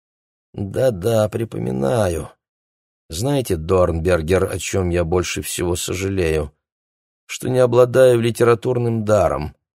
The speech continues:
Нет, это вовсе не значит, что меня самого манит перспектива, которую мы только что желали для бедняги-адмирала, удалиться на покой в мирной стране с приятным климатом —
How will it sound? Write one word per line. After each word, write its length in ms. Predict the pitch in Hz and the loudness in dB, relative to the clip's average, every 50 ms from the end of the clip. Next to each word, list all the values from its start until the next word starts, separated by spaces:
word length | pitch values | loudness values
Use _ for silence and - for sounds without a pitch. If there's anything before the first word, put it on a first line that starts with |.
| _ _ _ _ _ _ _ _ _ _ _ | _ _ _ _ _ _ _ _ _ _ _
Нет, 240 | 82 85 80 76 - | -2 -2 -2 0 -2
это 180 | 90 78 - 85 | -2 -2 -2 -2
вовсе 380 | 78 78 78 - - - - | 0 0 -2 -2 -4 -6 -6
не 100 | 120 131 | -6 -6
значит, 540 | 131 143 170 202 214 185 151 - - - - | -4 -4 -2 -2 -2 -2 -2 -4 -8 -10 -8
что 180 | - - - - | -10 -8 -6 -6
меня 220 | 80 85 82 78 | -4 -2 -2 -2
самого 460 | - - 92 92 95 95 95 95 87 | -2 -2 -2 0 0 0 2 2 0
манит 500 | 80 85 90 87 82 85 85 82 76 - | 2 2 2 2 2 2 0 -2 -4 -6
перспектива, 880 | - 76 73 - - - 80 76 - - - - 67 73 76 - 87 - _ _ _ _ _ _ | -6 -6 -6 -6 -8 -10 -12 -12 -12 -12 -10 -6 -4 -2 -2 -2 -2 -4 _ _ _ _ _ _
которую 340 | - 78 87 87 90 87 | -6 -4 -2 0 0 0
мы 100 | 85 90 | 0 0
только 260 | 76 - 92 82 - - | 0 0 -2 -2 -2 -6
что 220 | - - - 85 | -8 -6 -6 -6
желали 520 | 78 73 82 87 85 85 82 82 78 80 76 | -4 -4 -2 0 2 2 4 4 2 0 -2
для 200 | 73 78 85 82 | -2 -2 -4 -2
бедняги-адмирала, 1300 | 76 85 85 71 71 85 87 85 78 80 95 90 80 82 95 101 107 - 95 71 73 67 50 - - - _ _ _ _ _ _ - | -2 -4 -4 -4 -2 -2 -2 -2 0 0 0 0 0 0 -2 -2 0 0 2 2 2 0 -2 -4 -10 -12 _ _ _ _ _ _ -6
удалиться 560 | - 90 87 98 95 92 92 85 - - - 92 | -2 2 2 4 4 2 0 -2 -4 -4 -2 -2
на 140 | 92 87 | -2 0
покой 380 | - 92 90 - - 95 92 85 | 2 2 0 2 2 2 2 2
в 120 | 78 73 | 2 0
мирной 400 | 80 95 98 90 82 80 85 80 | 0 2 2 2 2 0 -2 -2
стране 500 | - - - 87 80 82 85 90 92 92 | -4 -2 -2 0 0 0 2 2 2 0
с 120 | 85 - - | 0 -2 -4
приятным 580 | - 78 82 85 87 85 82 - - 78 78 | -6 -4 0 2 2 0 0 -2 -4 -6 -6
климатом — 560 | - - 98 113 143 143 120 104 - 101 104 | -4 -4 -2 -2 0 0 0 0 -2 -4 -4